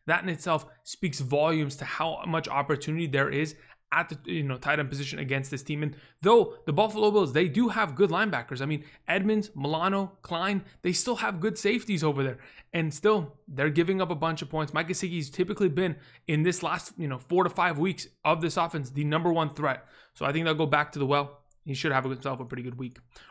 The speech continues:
Rob Gronkowski's coming off of a week in which I literally was quoted to say, and I'll, I'll admit I was a hundred percent wrong. I thought to myself and I said, "There are a lot of mouths to feed in the Tampa Bay Buccaneers offense with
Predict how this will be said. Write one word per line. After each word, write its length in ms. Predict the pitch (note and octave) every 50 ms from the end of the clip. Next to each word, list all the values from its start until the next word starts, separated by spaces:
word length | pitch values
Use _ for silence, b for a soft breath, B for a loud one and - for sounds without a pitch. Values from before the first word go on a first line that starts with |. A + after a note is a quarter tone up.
| B
Rob 240 | - - F3 A3 G3
Gronkowski's 560 | A#3 A3+ G#3 G3+ G3+ F#3+ F#3+ F3+ - - E3
coming 280 | - F3 E3 E3+ D#3+ D#3+
off 160 | D#3+ D#3 -
of 80 | D3+ D3
a 40 | C#3
week 220 | C3+ D3 C#3 C#3
in 60 | D3
which 180 | C#3+ C#3 C3+ C#3
I 180 | - C#3+ C#3
literally 380 | C#3 C#3+ D3+ F3+ F#3+ G#3 G#3+ G#3+
was 180 | G3 E3+ D#3+ -
quoted 300 | - - D#3+ E3 D#3+ D3+
to 80 | E3+ D#3
say, 280 | - - C3+ B2 - B B B B B B B
and 100 | - C#3
I'll, 220 | B2+ C3 D3+ F3+
I'll 220 | D#3+ - D3+ F3 G3
admit 260 | F#3+ E3+ D#3+ G3+ D#3+
I 140 | A#2+ A#2 C#3+
was 120 | D#3+ D3+
a 60 | C#3
hundred 220 | B2+ C3+ D#3 D#3+ D3+
percent 300 | D3+ - - E3+ D3+ D#3
wrong. 160 | D3 C3 C3
I 100 | B2+ D#3
thought 220 | F#3+ F#3+ G3+ G3+ G3+
to 60 | G3
myself 340 | F#3+ F3+ F3+ - F#3 F3 E3+
and 100 | D#3+ D3
I 60 | C#3
said, 340 | C#3 C3+ - D#3+ C#3+ C#3 C#3 b b b b b b b b b _
"There 140 | D#3+ F3+ A3
are 80 | A3+
a 80 | G#3+ F#3+
lot 220 | F3+ F3 F3+ F#3
of 60 | F3
mouths 260 | E3+ E3 D#3+ D#3+ D3+ D3
to 40 |
feed 320 | C#3 C#3+ D3+ D3+ D3 D3+ - _
in 140 | F3 E3+ E3
the 80 | E3
Tampa 240 | D#3 - D#3 D3+ D3
Bay 120 | C#3 D3+ C#3
Buccaneers 460 | B2+ C3 C3 C3+ C#3+ C3+ C3 A#2+ C3
offense 420 | C3 B2 B2 - G2+ - - -
with 240 | - B2+ A#2+ - -